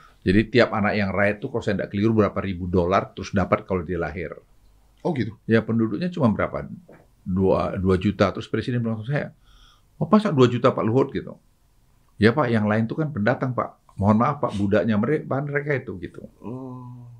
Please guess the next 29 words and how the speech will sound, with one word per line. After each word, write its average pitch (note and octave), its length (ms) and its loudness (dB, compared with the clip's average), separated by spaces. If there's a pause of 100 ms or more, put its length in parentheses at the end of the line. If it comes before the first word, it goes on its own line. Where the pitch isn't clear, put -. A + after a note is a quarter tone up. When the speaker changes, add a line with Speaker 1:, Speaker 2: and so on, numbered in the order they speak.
Speaker 1:
Jadi D#3 120 0
karena D#3 360 2
yang D#3 240 0
datang D3+ 360 4
sana F#3 200 0
lebih C3+ 280 4
banyak B2+ 600 6
orang C3+ 260 4
Speaker 2:
Daripada A#2+ 380 6
Speaker 1:
pendatang G#2+ 300 6
daripada C3+ 460 4
penduduk C#3+ 300 -4
asli. C#3 200 -10
Speaker 2:
penduduk B2+ 300 0
aslinya. B2 420 -6
Speaker 1:
Tapi F3 280 2
mereka G3+ 340 2
bisa F3+ 520 0 (1080)
hidup D#3+ 280 4
rukun. F3+ 380 -2 (180)
Dan D3 220 8
sekarang G3+ 340 2
ekonomi D3+ 480 0
yang C#3+ 240 -2
kuat G#3+ 340 4
satu A2 280 0
itu F#3+ 100 -4
Abu C3 220 2
Dhabi. B2 400 -2